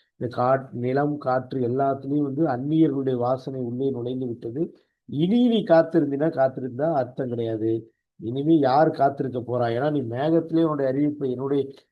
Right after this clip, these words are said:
என்னுடைய அடைய-, என்னுடைய தலைக்கு மேல இருக்கிற மேகத்திலே உன்னுடைய அடையாளத்தை பதிச்சுட்ட. இனிமே யார் காத்திருக்க போறா? "சாம்பல் பூத்த தெருக்கில் இருந்து எழுந்து வான்னு" சொல்றாங்க. "நீ போதும் வா, கிளம்பி வான்னு" சொல்லல.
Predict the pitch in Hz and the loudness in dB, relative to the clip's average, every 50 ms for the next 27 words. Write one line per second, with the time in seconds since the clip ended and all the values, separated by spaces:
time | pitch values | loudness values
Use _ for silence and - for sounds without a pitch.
0 | _ - 98 113 127 143 156 170 165 160 160 156 147 139 135 147 151 156 151 139 | _ -8 -6 -6 -4 -2 2 2 4 4 4 4 4 4 4 4 4 4 4 2
1 | 135 135 143 156 147 156 147 - 143 143 160 165 160 175 156 151 151 147 147 139 | 0 -4 -4 -4 -4 -4 -4 -2 -2 -2 -2 -2 -2 -4 -4 -2 -2 -2 -2 -4
2 | 127 143 135 131 127 139 151 156 151 - 156 151 151 151 135 135 127 123 135 139 | -4 -4 -4 -4 -4 -2 -2 -2 -4 -4 -4 -4 -4 -2 0 0 0 0 0 0
3 | 139 131 139 123 110 120 120 120 120 - - - 123 127 131 156 160 160 160 147 | -2 -2 -4 -8 -8 -8 -10 -10 -12 -12 -10 -8 -6 -4 -2 -2 0 0 2 2
4 | 139 135 135 135 - 131 120 - 135 120 110 113 107 - 110 104 95 _ _ _ | 2 0 0 -2 -4 -6 -6 -6 -8 -8 -8 -8 -8 -8 -10 -10 -12 _ _ _
5 | _ _ _ _ _ - 120 120 135 151 160 170 170 165 - 160 160 156 - 156 | _ _ _ _ _ -4 0 0 2 2 4 4 4 4 2 0 -2 0 0 -2
6 | - - 156 143 147 147 - 160 147 143 143 139 147 147 139 131 131 127 127 123 | 0 0 0 0 0 0 0 2 2 2 2 2 2 4 4 4 2 0 0 0
7 | 123 123 123 123 120 - 113 101 101 101 92 95 _ - _ _ _ _ _ _ | 0 0 0 -2 -4 -6 -8 -10 -10 -10 -12 -14 _ -20 _ _ _ _ _ _
8 | _ - 127 - 127 147 170 175 170 165 147 143 147 147 143 139 143 139 143 147 | _ -12 -10 -6 0 2 2 4 4 4 4 4 4 4 2 2 -2 -4 -4 -2
9 | 147 147 143 143 135 120 - 127 117 110 107 98 - | 0 0 0 -2 -2 -4 -6 -4 -4 -4 -6 -6 -8